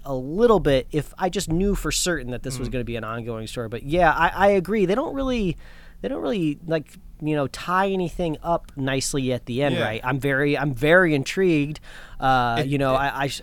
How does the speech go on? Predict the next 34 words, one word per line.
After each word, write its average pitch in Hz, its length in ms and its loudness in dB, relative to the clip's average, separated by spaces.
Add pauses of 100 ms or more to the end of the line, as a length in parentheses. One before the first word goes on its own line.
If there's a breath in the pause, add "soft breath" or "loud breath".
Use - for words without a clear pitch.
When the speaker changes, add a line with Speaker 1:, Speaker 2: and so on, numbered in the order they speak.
(120)
Speaker 1:
I, 160 100 2 (100)
I 160 120 4
suppose 185 480 4
we 180 100 2
should 202 300 2
get 160 140 4
into, 151 260 0
like, 143 200 -2
the, 135 360 -10
you 143 160 -4
know, 127 220 -2
the 127 100 -2
biggest 135 400 -4
component 139 540 0
of 123 180 -4
this, 117 260 -4
uh, 135 240 -6
this 120 240 -4
episode, 123 520 -4
and 113 120 -10
that'll 123 280 -6
explain 110 360 -8
a 95 80 -10
lot. 104 400 -6
Speaker 2:
Yeah. 196 380 0
So, 165 420 -2
um, 143 460 -4
we 185 220 -4
get 190 540 -6 (600 soft breath)
the 123 140 -8
character 139 500 -6
He 151 380 -8
Who 139 200 -6
Remains 104 640 -10